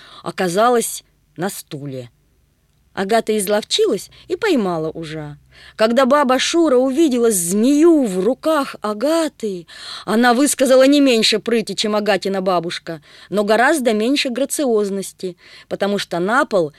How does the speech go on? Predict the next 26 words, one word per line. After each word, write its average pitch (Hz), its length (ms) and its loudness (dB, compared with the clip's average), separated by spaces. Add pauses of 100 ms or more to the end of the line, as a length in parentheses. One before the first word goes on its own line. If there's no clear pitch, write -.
(180)
полетела 214 500 2
не 202 140 -2
только 294 480 2
чашка, 190 640 -4 (240)
но 180 140 -2
еще 196 320 0
и 233 100 0
сливочник 196 880 -2
с - 80 -14
молоком. 156 720 -6 (1400)
Позже, 185 760 -4 (520)
когда 185 380 -2
все - 260 -6
улеглось, 156 920 -6 (340)
разбитая 254 640 2
посуда 175 440 -4
была 151 380 -4
убрана, 269 720 0 (260)
пролитый 277 480 0
чай 160 340 -6
вытерт, 247 800 -4 (300)
а 175 280 -6
уж 311 520 -2
выпущен 185 840 -6
на 147 120 -12
волю, 165 600 -10